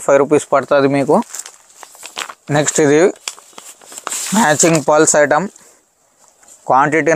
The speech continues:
నడుస్తుంది చూడు friends. కింద border కూడా pulse border వస్తుంది, neck దగ్గర కూడా pulse వస్తుంది. సెల్ఫ్లో ఉన్నాయి, ఇది Sober వేసుకునే వాళ్ళు ఉంటారు కదా, వాళ్ళు బాగా leg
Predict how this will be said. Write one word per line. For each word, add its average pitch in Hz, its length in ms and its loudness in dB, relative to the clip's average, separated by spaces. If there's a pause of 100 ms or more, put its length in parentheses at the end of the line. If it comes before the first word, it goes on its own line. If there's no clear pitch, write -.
నడుస్తుంది 147 520 0
చూడు 143 260 2
friends. 151 280 0 (540)
కింద 143 160 2 (140)
border 147 340 2
కూడా 156 120 4 (120)
pulse 147 320 0
border 143 320 2
వస్తుంది, 143 320 0 (100)
neck 135 240 0
దగ్గర 151 180 4 (100)
కూడా 147 200 2
pulse 143 320 2
వస్తుంది. 143 340 2 (200)
సెల్ఫ్లో 151 580 0
ఉన్నాయి, 147 240 0
ఇది 160 100 4 (680)
Sober 151 440 2
వేసుకునే 147 300 0 (140)
వాళ్ళు 143 180 4
ఉంటారు 143 280 0
కదా, 143 200 2
వాళ్ళు 131 160 2 (120)
బాగా 139 260 4
leg 127 160 0